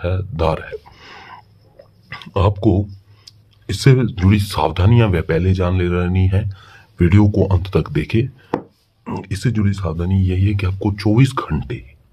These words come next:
के अंदर श्रामा संडे आदि का सेवन नहीं करना, ज्यादा दिन का नहीं कह रहा, सिर्फ चौबीस घंटे अवॉइड करना है श्रामा संडे आदि को। किसी से चौबीस घंटे के दौरान अपने चाहे साथी के साथ शारीरिक संबंध न बने, चौबीस घंटे आपको ब्रह्मचर्य का पालन करना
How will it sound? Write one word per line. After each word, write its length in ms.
के 80
अंदर 240
श्रामा 500
संडे 300
आदि 200
का 120
सेवन 300
नहीं 200
करना, 300
ज्यादा 280
दिन 200
का 140
नहीं 220
कह 160
रहा, 160
सिर्फ 220
चौबीस 300
घंटे 260
अवॉइड 280
करना 240
है 60
श्रामा 420
संडे 300
आदि 200
को। 160
किसी 240
से 200
चौबीस 420
घंटे 240
के 120
दौरान 500
अपने 260
चाहे 180
साथी 340
के 100
साथ 180
शारीरिक 540
संबंध 300
न 160
बने, 320
चौबीस 300
घंटे 240
आपको 260
ब्रह्मचर्य 500
का 100
पालन 300
करना 340